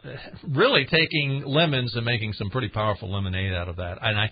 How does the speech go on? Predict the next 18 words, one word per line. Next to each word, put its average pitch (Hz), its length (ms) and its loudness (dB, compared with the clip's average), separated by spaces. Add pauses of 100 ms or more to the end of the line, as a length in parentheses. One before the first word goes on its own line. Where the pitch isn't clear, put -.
think 151 220 0
he 123 220 -4
will 107 180 -4
continue 104 520 -4
to, 92 200 -4 (560)
to 127 100 2
wear 120 380 2
this 104 300 -2
as 104 140 -6
a 104 60 -4
badge 98 300 -2
of 90 100 -6
honor. 113 500 -2 (560)
His 120 300 -2
numbers 123 340 0
are 123 60 -2
going 120 320 0
up. 127 300 -2